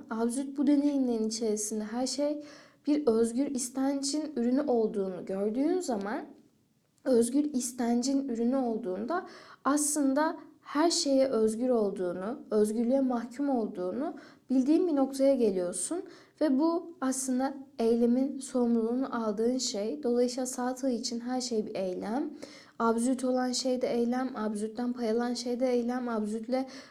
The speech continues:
baş ettiğin şey de eylem. Bir de Camus absürtle kol kola girerek bir başkaldırı yaparken, yani ab-, e, Camus birazcık daha devrimciyken Sartre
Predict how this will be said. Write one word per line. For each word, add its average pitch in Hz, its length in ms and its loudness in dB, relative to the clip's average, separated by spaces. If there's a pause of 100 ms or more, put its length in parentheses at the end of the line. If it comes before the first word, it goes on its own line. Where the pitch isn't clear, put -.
(120)
baş 233 180 2
ettiğin 262 300 0
şey 269 280 0
de 285 60 4
eylem. 247 440 0
Bir 294 80 -4
de 330 220 -2
Camus 277 240 2 (400)
absürtle 294 460 0
kol 277 260 0
kola 285 160 -2
girerek 285 460 0
bir 226 120 0
başkaldırı 214 600 -2
yaparken, 233 800 -4 (400)
yani 196 220 -4
ab-, 214 460 -2
e, 202 200 0
Camus 233 280 -2
birazcık 240 360 0
daha 233 180 -2
devrimciyken 233 840 0 (600)
Sartre 277 720 0